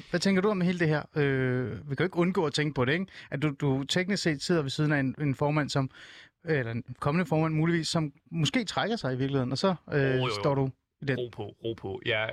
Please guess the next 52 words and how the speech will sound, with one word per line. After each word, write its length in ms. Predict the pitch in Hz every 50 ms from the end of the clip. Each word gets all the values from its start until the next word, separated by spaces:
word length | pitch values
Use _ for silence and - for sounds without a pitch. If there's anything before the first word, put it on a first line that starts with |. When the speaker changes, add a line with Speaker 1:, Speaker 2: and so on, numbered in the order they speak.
| - -
Speaker 2:
føler 200 | - - 120 107
mig 100 | 98 92
fuldstændig 340 | - 113 - - 107 104 101
overbevist 420 | 95 98 98 95 101 95 90 -
om, 160 | 95 92 92 -
og 100 | - 101
jeg 100 | 95 -
sover 240 | - 123 113 113 113
jo 40 | 113
øvrigt 180 | 113 120 113
rigtig 200 | 107 107 - 117
godt 160 | - 113 107
om 60 | 107 110
natten, 320 | 110 107 123 - 143 131
skal 140 | - - - 113
jeg 40 |
skynde 180 | - - 117 107
mig 60 | 101
at 60 | 104
sige. 80 | 165 139
Speaker 1:
Okay, 60 | 180
Speaker 2:
Jeg 80 | 180 170
føler 140 | 151 160 117
Speaker 1:
men 80 | 123
Speaker 2:
mig 60 | 127 107
Speaker 1:
kan 40 | 139 170 175
Speaker 2:
helt 200 | 165 131 107 -
overbevist 460 | - 120 113 120 117 113 113 107 - 117
om, 140 | 98 - -
at 100 | - 95
Morten, 300 | 107 95 92 98 98 110
han, 260 | 101 98 98 98 98
øh, 120 | 98 90 - -
han 140 | 92 110
nok 160 | 107 101 98 -
skal 180 | - - 98
redde 140 | 95 92 95
den 140 | 98 95 95
her 100 | 95 95
hjem. 240 | 95 90 87 - - - - - - - - - - - - - - _ _ _ _ _ _ -
I 80 | 143
virkeligheden 360 | 127 131 135 127 - 135 120 104
synes 240 | - - 120 -
jeg 60 | 143 117
jo, 200 | 98 - - - - _
at 140 | - 117 -
det, 140 | - 117 107
vi 260 | 120 120 110 - - -
lægger 200 | - 104 - -
frem, 220 | - - 98 110 113
er 80 | - 95
ansvarligt. 640 | 85 87 - - 90 92 101 - - - - -